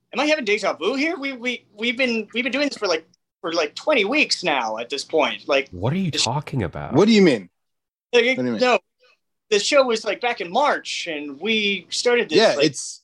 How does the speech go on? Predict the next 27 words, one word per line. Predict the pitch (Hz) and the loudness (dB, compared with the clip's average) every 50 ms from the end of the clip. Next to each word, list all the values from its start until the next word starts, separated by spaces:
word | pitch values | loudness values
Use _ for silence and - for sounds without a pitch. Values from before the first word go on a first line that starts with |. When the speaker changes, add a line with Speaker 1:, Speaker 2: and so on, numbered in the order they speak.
| _ - | _ 0
Speaker 1:
right | 190 190 - | 2 2 4
Speaker 3:
it's | 190 180 | 2 2
Speaker 1:
in | 175 | 2
March. | 180 226 233 | 4 4 6
Speaker 3:
March, | 202 247 220 - - - - - - - - _ - | 6 6 4 2 -2 -8 -14 -14 -14 -16 -18 _ -10
dude. | 110 117 143 165 165 - _ _ _ _ _ _ _ _ _ _ _ _ _ _ _ _ _ _ _ _ _ _ _ _ _ _ _ _ _ _ - | -6 -4 -4 -4 -6 -10 _ _ _ _ _ _ _ _ _ _ _ _ _ _ _ _ _ _ _ _ _ _ _ _ _ _ _ _ _ _ 0
It's | 175 185 - | 0 0 4
Speaker 1:
What? | - 147 | 4 6
Speaker 3:
March. | 214 170 - - - - - - _ _ _ _ _ _ - | 6 6 4 0 -8 -16 -16 -16 _ _ _ _ _ _ 0
Speaker 1:
Uh, | - - - - - _ _ _ _ _ _ _ _ _ _ _ | 2 2 2 0 -6 _ _ _ _ _ _ _ _ _ _ _
what? | - 180 185 180 - - _ _ _ _ _ - | -6 -4 -4 -4 -6 -8 _ _ _ _ _ -4
Uh, | 202 190 180 175 - _ _ _ _ _ _ _ _ _ _ _ | 0 0 0 -2 -4 _ _ _ _ _ _ _ _ _ _ _
but, | - 214 196 180 - _ _ _ _ _ _ _ _ _ _ _ _ _ _ | -2 0 0 0 -2 _ _ _ _ _ _ _ _ _ _ _ _ _ _
but | - 220 208 208 - _ _ - | 0 0 0 -2 -4 _ _ -6
the | - 202 | -6 -6
calendar, | 202 - 254 254 233 226 220 220 214 208 196 190 180 175 _ _ _ _ _ | -4 -2 0 2 2 2 2 2 2 2 2 0 0 -4 _ _ _ _ _
it's | 190 190 185 - - - - - _ _ _ _ _ | -6 -6 -6 -6 -10 -20 -20 -20 _ _ _ _ _
almost | - 208 220 208 202 202 202 - | 0 2 4 4 4 2 2 2
Halloween, | - 370 247 220 202 175 180 220 240 240 240 226 220 208 208 208 208 - | 2 4 4 4 4 2 2 2 4 4 4 4 2 0 0 -4 -4 -2
and | 175 180 185 180 175 170 - _ _ _ _ - | -2 0 0 0 -2 -6 -12 _ _ _ _ -12
Speaker 2:
What | 90 87 90 98 107 120 135 143 147 | -6 -2 0 2 4 6 6 6 8
Speaker 1:
the | 139 143 | 8 6
Speaker 2:
are | |
you | 131 107 107 104 | 6 4 2 0
talking | - - 95 95 101 107 117 - - 123 107 101 | 0 0 2 2 4 2 2 0 0 -2 -2 -2
about, | 87 78 87 85 85 82 78 76 - | -2 -4 -4 -4 -2 -4 -4 -6 -6
dude? | 85 85 87 87 92 90 85 92 | -6 -6 -4 -4 -4 -6 -8 -10